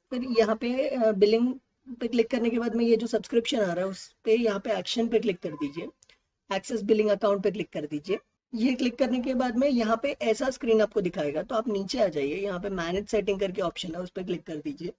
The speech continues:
ये करने के बाद में आप अगर नीचे आएंगे तो यहाँ पे इंडियन टैक्स इन्फो करके है,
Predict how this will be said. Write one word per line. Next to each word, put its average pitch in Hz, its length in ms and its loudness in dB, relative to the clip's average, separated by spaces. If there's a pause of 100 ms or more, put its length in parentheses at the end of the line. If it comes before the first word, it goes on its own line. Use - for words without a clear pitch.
(140)
ये 220 180 2
करने 262 320 4
के 262 120 2
बाद 254 180 2
में 269 100 2
आप 262 220 -2
अगर 240 160 -6
नीचे 226 300 -2
आएंगे 233 280 0
तो 285 100 -6
यहाँ 233 200 -2
पे 294 60 -4
इंडियन 254 440 0
टैक्स 233 420 -2
इन्फो 214 300 2
करके 175 340 -2
है, 151 180 -10